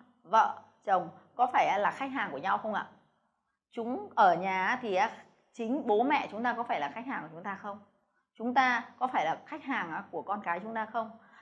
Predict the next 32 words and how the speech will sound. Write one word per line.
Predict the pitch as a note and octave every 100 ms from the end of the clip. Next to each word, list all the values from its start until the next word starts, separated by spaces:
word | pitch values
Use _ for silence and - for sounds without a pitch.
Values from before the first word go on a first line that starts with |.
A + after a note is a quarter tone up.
| _
Chúng | - A3
ta | B3+
phải | D3+ B2+
xác | C4+ D#4
định | C#4 -
ở | F#3 E3+
trong | A3 A3
gia | G#3+
đình | G3 E3 E3+
đó | F3 E3+ A#3 -
chính | G#3+ G#3+
là | B3 F#3 D3
những | D#3+ G#3
khách | - D#4+ D#4+
hàng | B3+ F3+ E3+
trọn | - A3 -
đời | F#3 E3+ D3
của | C#3+
chúng | D#3
ta. | F3+ - - _ _ _ _ _ _ _ _ _ -
Vậy | C4
thì | C4 B3+
khách | - F4+
hàng | F4 D4+ A#3 G3+
của | E3+
chúng | F#3+ B3
ta, | B3 A#3 A#3+
khi | D#4
chúng | D4+ C#4
ta | C#4
bán | G3+ B3
hàng, | C4+ G3 E3+